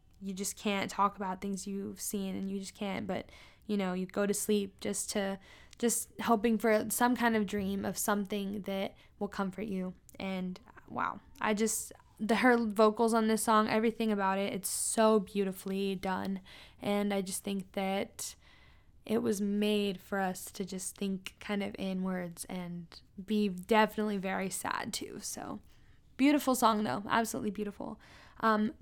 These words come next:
Betty is so, so amazing. And this is the part where a lot of the fans also, like, this is, I don't know, I, let me know what your theories are,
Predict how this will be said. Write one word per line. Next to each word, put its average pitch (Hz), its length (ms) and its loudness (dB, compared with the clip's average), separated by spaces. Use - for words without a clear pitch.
Betty 285 440 6
is 226 540 4
so, 226 1080 4
so - 480 4
amazing. 202 480 0
And 233 180 2
this 349 240 4
is 320 120 2
the 277 80 0
part 233 280 6
where 226 140 4
a 226 60 4
lot 220 180 6
of 226 80 4
the 233 80 4
fans 220 560 4
also, 220 560 6
like, 214 240 4
this 285 160 4
is, 277 240 -4
I 254 80 6
don't 240 80 4
know, 208 180 -2
I, 254 360 2
let 277 180 2
me 311 100 -2
know 269 160 4
what 233 100 2
your 214 260 4
theories 220 380 2
are, 214 280 2